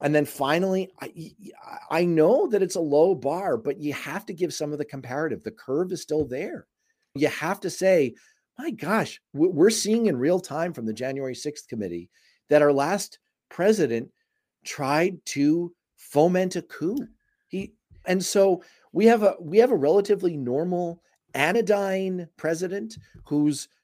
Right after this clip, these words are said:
he-, he's, he's a little clumsy at times, but he's trying to do mostly the right stuff. I don't get this "let's go Brandon" thing. I don't get the vitriolic reaction to the man. Like, he's not a culture warrior. He's not,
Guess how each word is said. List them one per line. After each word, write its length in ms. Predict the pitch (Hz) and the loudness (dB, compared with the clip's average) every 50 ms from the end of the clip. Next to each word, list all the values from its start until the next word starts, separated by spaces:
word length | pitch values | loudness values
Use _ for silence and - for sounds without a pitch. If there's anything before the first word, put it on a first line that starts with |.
| _ | _
he-, 280 | - 202 254 - - - | -14 -14 -12 -12 -12 -12
he's, 220 | - 147 139 - - - | -12 -12 -12 -14 -16 -14
he's 220 | 185 202 240 196 | -12 -10 -8 -4
a 60 | 208 | 0
little 240 | 208 220 226 226 220 | 4 4 4 4 2
clumsy 540 | 220 - - 165 208 294 320 220 220 220 220 | -4 -4 0 2 2 2 2 0 0 2 0
at 100 | 208 214 | 0 0
times, 340 | - 185 196 226 233 233 190 | -2 -6 -4 -4 -4 -6 -6
but 120 | - 208 | -4 -4
he's 120 | 196 190 175 | -4 -6 -8
trying 380 | - - - 165 190 214 226 220 | -14 -14 -12 -10 -8 -6 -6 -6
to 60 | 214 | -8
do 160 | 175 185 190 | -8 -8 -6
mostly 360 | 180 185 196 190 - - 175 | -4 -4 -6 -6 -6 -6 -6
the 100 | 175 185 | -6 -4
right 220 | 180 180 180 180 - | -4 -2 -4 -4 -4
stuff. 380 | - - - 190 233 226 - _ _ - - _ _ _ _ - | -6 -4 -2 -2 -2 -2 -6 _ _ -20 -20 _ _ _ _ -2
I 120 | - 208 | 0 4
don't 220 | 247 277 269 220 - | 4 4 2 2 0
get 260 | - 185 220 220 - | 2 2 2 2 0
this 300 | 180 180 170 - - - _ _ _ - | -4 -4 -4 -4 -6 -16 _ _ _ -2
"let's 220 | 131 160 170 - | 0 0 0 0
go 160 | - 170 170 | 0 0 0
Brandon" 480 | 139 107 113 117 123 135 147 143 127 110 | 0 -2 -4 -6 -6 -6 -8 -8 -12 -12
thing. 220 | - - 85 - _ _ - | -14 -16 -18 -18 _ _ -4
I 120 | 120 147 165 | 0 0 2
don't 260 | 190 196 196 196 _ | 2 0 -2 -4 _
get 360 | - 131 139 147 139 - - _ _ _ _ _ _ _ _ _ | -4 -2 0 0 0 -2 -6 _ _ _ _ _ _ _ _ _
the 320 | - 123 131 127 123 117 107 - - | -6 -4 -4 -2 -2 -4 -6 -8 -4
vitriolic 680 | 131 147 - - 160 160 143 131 143 160 185 170 180 | -6 -6 -4 -2 -2 0 0 0 0 -2 -2 -2 -4
reaction 580 | 135 135 127 120 123 143 - - - 175 156 123 | -4 -4 -4 -4 -4 -8 -10 -10 -10 -10 -10 -10
to 120 | - 110 | -10 -12
the 80 | 95 95 | -10 -10
man. 420 | 92 92 90 87 87 87 87 90 _ _ _ _ _ _ | -8 -8 -8 -8 -10 -10 -12 -14 _ _ _ _ _ _
Like, 300 | - 214 202 202 - - _ _ _ _ _ _ _ _ | -4 -4 -4 -4 -6 -20 _ _ _ _ _ _ _ _
he's 280 | - 233 233 214 208 | -10 -8 -6 -6 -4
not 400 | 214 208 208 208 220 226 226 220 _ _ - | -4 -4 -2 -2 -2 -2 -4 -4 _ _ -20
a 80 | 170 - _ | -20 -20 _
culture 440 | - - - 185 185 180 - - 175 175 | -14 -8 -4 -4 -4 -2 -2 -4 -2 -2
warrior. 520 | 170 175 180 180 180 180 180 175 185 185 | 0 0 0 0 0 0 0 0 0 0
He's 300 | 170 165 190 180 151 175 | -2 -4 -8 -10 -10 -8
not, 400 | 170 175 175 175 175 180 - - | -8 -8 -6 -4 -4 -4 -6 -6